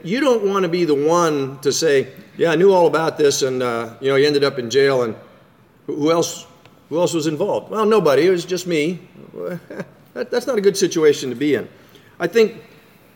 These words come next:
for alternatives, we have to be careful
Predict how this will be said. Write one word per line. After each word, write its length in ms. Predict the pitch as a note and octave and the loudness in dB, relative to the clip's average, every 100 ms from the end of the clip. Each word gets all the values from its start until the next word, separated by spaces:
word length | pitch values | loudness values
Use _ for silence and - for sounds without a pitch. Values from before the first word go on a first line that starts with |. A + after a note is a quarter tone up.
| - | -20
for 260 | - - - | -6 -6 0
alternatives, 880 | E3 - C4+ C#4 E3 C#3+ B2+ - - - - | 0 0 0 2 4 4 2 -4 -12 -18 -4
we 120 | D3 | -2
have 200 | F3 G3 | 0 -2
to 100 | A#3 | -2
be 80 | G#3 | -4
careful 640 | F3 G#3 G3 - B2 B2 | 0 0 2 0 -2 -2